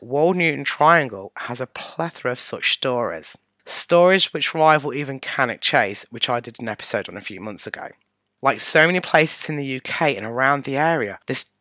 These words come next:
around the world, sorry, this tiny area of God's own country is filled with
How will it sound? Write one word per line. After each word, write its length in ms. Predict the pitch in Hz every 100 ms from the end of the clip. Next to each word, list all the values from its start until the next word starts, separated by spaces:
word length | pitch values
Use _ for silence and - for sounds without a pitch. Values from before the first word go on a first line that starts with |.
| _ 120
around 280 | 143 143
the 60 | 139
world, 280 | 120 139 135
sorry, 340 | - 92 120 - - - _
this 160 | 131 -
tiny 420 | - 147 165 180
area 380 | - 180 165 101
of 140 | 110
God's 280 | - 143 -
own 140 | 151
country 500 | 139 - 147 143 123 -
is 120 | 104
filled 580 | - - 147 135 139 - -
with 280 | 110 107